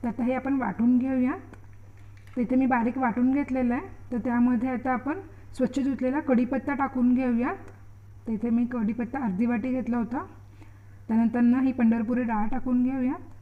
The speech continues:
शेंगदाण्याचा कूट टाकून घेऊयात, त्यानंतरनं हिरव्या मिरच्या जितपत तुम्हाला तिखट आवडत असेल तेवढा,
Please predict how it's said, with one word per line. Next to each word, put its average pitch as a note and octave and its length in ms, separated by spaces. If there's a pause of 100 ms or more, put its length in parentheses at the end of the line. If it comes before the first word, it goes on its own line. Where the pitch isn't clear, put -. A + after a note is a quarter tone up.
(240)
शेंगदाण्याचा A3+ 580
कूट A#3+ 560
टाकून B3+ 340
घेऊयात, B3+ 500 (1200)
त्यानंतरनं A3+ 560 (560)
हिरव्या A3+ 260
मिरच्या B3 400 (560)
जितपत A#3 260 (120)
तुम्हाला C4 240
तिखट A#3+ 340
आवडत B3 280
असेल B3 260
तेवढा, A#3+ 260